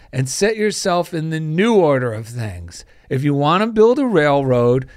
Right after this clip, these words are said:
you will never do it unless you get over the idea that the most you can hope for in life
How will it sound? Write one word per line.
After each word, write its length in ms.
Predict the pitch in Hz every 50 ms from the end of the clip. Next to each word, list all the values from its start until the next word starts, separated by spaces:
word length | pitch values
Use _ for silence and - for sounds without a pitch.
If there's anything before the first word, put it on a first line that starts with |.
| - -
you 160 | 135 135 156
will 160 | 160 156 156
never 380 | 151 143 147 165 185 220 240 233
do 260 | 180 147 156 143 143
it 140 | 143 151 147
unless 380 | 143 139 151 151 165 156 -
you 80 | 175 147
get 180 | 143 151 143 143
over 260 | 147 170 190 208 220
the 220 | 208 214 214 202
idea 680 | 190 190 190 180 156 151 147 139 131 131 131 135 131 - - - _ _ -
that 200 | 147 151 151 -
the 80 | 160
most 580 | 156 156 156 165 175 202 226 240 208 - - -
you 120 | 220 214
can 160 | - - 208
hope 300 | 180 165 180 190 185 190
for 280 | - - - 156 143 151
in 100 | 151 143
life 440 | 143 147 139 135 135 135 131 -